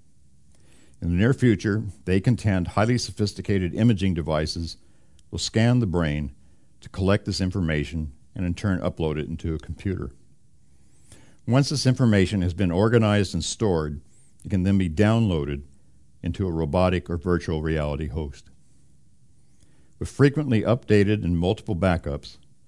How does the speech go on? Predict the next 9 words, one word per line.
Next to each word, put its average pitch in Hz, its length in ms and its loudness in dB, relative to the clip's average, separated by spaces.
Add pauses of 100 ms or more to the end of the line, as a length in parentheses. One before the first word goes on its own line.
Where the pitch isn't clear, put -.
(400)
the 95 140 2
uploading 113 500 4
and 87 140 0
downloading 92 540 0
process 80 840 -4
can 98 140 -6
be 82 140 -4
repeated 78 500 -4
indefinitely. 73 720 -6